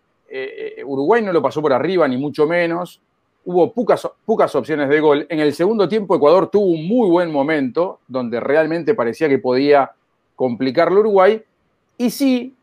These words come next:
hubo una reacción sobre el final de Uruguay,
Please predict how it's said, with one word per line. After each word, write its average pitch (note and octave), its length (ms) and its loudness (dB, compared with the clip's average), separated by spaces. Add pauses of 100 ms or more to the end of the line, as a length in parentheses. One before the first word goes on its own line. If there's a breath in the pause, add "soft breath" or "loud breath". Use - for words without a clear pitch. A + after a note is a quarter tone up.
hubo A3 320 2
una F3+ 240 -2
reacción D#3+ 560 0
sobre C3+ 240 0
el C3 80 -2
final D3+ 480 -2 (580)
de D#3+ 240 0
Uruguay, E3+ 560 2